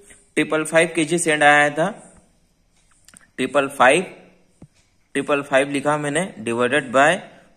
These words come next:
one thirty six, वन थर्टी सिक्स करता हूं अगर मैं,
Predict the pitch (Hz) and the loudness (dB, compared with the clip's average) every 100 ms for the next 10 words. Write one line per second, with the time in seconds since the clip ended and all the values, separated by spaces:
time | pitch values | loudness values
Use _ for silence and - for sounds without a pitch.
0 | - 107 151 185 180 151 123 135 147 147 | -8 0 0 0 -4 -2 -2 -2 -4 -6
1 | - 151 - - - _ _ _ _ _ | -8 -8 -10 -14 -14 _ _ _ _ _
2 | _ _ _ _ _ _ _ _ _ _ | _ _ _ _ _ _ _ _ _ _
3 | _ _ - 131 143 123 135 - 147 - | _ _ -6 -6 -4 -6 -8 -10 -12 -6
4 | 135 120 123 117 104 95 95 92 | -2 -2 -2 -4 -4 -6 -6 -8